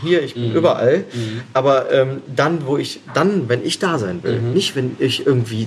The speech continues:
Speaker 1: da sein muss.
Speaker 2: Mhm.
Speaker 1: Ja, ich meine, dafür bin ich doch mein eigener Chef
Speaker 2: Ja,
Speaker 1: geworden,
Speaker 2: klar,
Speaker 1: oder?
Speaker 2: klar.
Speaker 1: Dafür sind wir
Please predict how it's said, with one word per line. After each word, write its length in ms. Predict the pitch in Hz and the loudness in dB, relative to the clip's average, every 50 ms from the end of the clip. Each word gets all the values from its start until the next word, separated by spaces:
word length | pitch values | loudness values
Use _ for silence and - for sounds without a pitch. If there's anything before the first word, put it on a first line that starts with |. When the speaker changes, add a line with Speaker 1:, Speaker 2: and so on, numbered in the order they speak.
| 110 - | -6 -4
Speaker 1:
da 200 | - 110 123 127 | -4 -2 -2 0
sein 320 | 117 117 113 110 107 104 110 | 0 0 0 -2 -2 -2 0
muss. 380 | 123 156 180 - - - - - | 0 0 0 0 -2 -4 -6 -6
Speaker 2:
Mhm. 220 | 123 117 107 117 120 | -6 -6 -4 -2 -2
Speaker 1:
Ja, 100 | 107 - - | -4 -4 -6
ich 100 | - - | -4 -4
meine, 140 | 135 127 - | -4 -2 -2
dafür 220 | - 113 - 143 127 | -2 0 0 0 0
bin 120 | 117 147 | 0 0
ich 80 | 170 170 | 0 -2
doch 120 | 156 123 | -2 -2
mein 120 | 123 117 101 | -2 -4 -4
eigener 240 | 101 107 104 98 | -4 -4 -4 -4
Chef 200 | - - 117 - - | -4 -4 -4 -6 -6
Speaker 2:
Ja, 60 | - | -4
Speaker 1:
geworden, 200 | - 107 123 147 | 0 0 2 2
Speaker 2:
klar, 300 | 156 107 117 123 127 - - | 2 0 0 -2 -2 -4 -2
Speaker 1:
oder? 200 | 113 120 147 160 151 - | 0 2 2 0 -2 -6
Speaker 2:
klar. 200 | - - 113 107 107 - - - | -10 -10 -10 -10 -12 -14 -6 -2
Speaker 1:
Dafür 300 | 120 113 110 123 131 127 | -2 0 2 2 2 2
sind 480 | 123 110 104 135 165 165 - - - 120 | 0 -2 -2 -2 -2 -2 -4 -8 -8 -6
wir 300 | 120 131 147 165 185 | -2 0 2 2 2